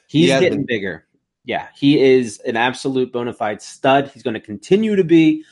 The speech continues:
Speaker 1: Uh, I don't think he's gonna go on excursion. They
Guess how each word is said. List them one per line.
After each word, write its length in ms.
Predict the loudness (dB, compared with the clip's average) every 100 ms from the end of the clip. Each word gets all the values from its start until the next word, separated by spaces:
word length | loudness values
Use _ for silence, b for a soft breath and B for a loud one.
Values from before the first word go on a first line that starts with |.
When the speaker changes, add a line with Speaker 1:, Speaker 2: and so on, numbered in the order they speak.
| B B -4
Speaker 1:
Uh, 320 | -2 0 -2 -4
I 100 | -6
don't 380 | -2 -4 -4 -6
think 160 | -6
he's 120 | -6
gonna 200 | -8 -8
go 160 | -6 -6
on 100 | -8
excursion. 440 | -10 -8 -8 -6
They 180 | -12 -12